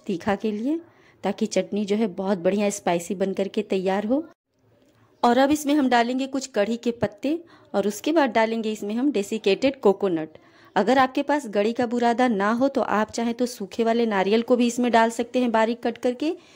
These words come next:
या फिर जो कच्चा नारियल होता है उसे भी डाल करके अच्छे से थोड़ा भून लेते हैं। तो यहाँ गैस का फ्लेम एकदम हम लो रखेंगे ताकि जो ये नारियल का बुरादा है जले नहीं। और अब इसमें हम डालेंगे लहसुन, तीन से चार लहसुन की कलियाँ,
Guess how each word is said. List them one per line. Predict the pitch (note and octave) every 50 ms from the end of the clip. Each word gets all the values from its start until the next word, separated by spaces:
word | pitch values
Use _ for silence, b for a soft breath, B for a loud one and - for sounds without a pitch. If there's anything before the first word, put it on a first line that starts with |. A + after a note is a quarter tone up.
| B B B B
या | A3+ G#3+
फिर | G#3+ - A#3 G#3
जो | A#3 A#3+ A#3+
कच्चा | - G#3 G#3 - A#3 A#3
नारियल | A3+ A3 G#3+ G3+ G#3+ G#3+ G#3+ G#3
होता | G#3 G3 - A#3
है | C4 C#4
उसे | C4 A3 - - A3+ G#3
भी | G#3+ G3
डाल | F#3+ G3 F3+ F3
करके | F3 G3+ G3 F#3+ - B3
अच्छे | A#3 - - - G3+
से | - - C#4+ C#4
थोड़ा | - - G#3 A3+ D4
भून | B3+ G3+ G#3 G#3 F#3+
लेते | E3 E3 D#3+ - - D#3+
हैं। | F3+ D#3 F3 - B B B B B B B B B B
तो | C4
यहाँ | C4 C4 C4 D#4 C#4+
गैस | B3+ C4 C4 C4 -
का | - C4+
फ्लेम | C4+ - B3+ C4 C4 B3+
एकदम | - G#3 B3+ C4 B3
हम | B3 A#3
लो | G#3 G3 G3 G3+
रखेंगे | A3 G#3 G#3 - B3+ A#3+ A#3+ C4+ C4
ताकि | B3 G#3+ G#3 - A3 G#3+
जो | G3 A3
ये | G#3+ G#3 G#3+ G#3+
नारियल | G3+ G3 G3 F#3+ F3+ F#3+ G#3 G#3
का | - A#3
बुरादा | G3 G3+ G3 G3 F#3 F#3 F3+ G#3+
है | G#3 B3 C#4 D4+ B B B B B B B G3+
जले | - F#3 G3 E3+ F#3 G3+ G#3+
नहीं। | A3 A3 A#3 C4 D4+ - B B B B B B B
और | - A3 A3+
अब | B3 C4 C4+
इसमें | B3+ B3+ - A#3+
हम | A#3 A#3 A3 G3+
डालेंगे | G3+ G3 G3 G#3 G#3+ G#3 G3+ C4 E4 E4+ - -
लहसुन, | F#3+ F#3+ G3+ G3 F#3+ - - B3+ D4+ D4
तीन | - - A3 A#3 A#3
से | A3+ A#3 A3
चार | A3 - G#3+ A#3
लहसुन | A#3 G3 F#3+ F#3+ - G3 G3+
की | F#3 A3 G#3+
कलियाँ, | - G3+ F#3+ F#3+ G3 B3 C#4+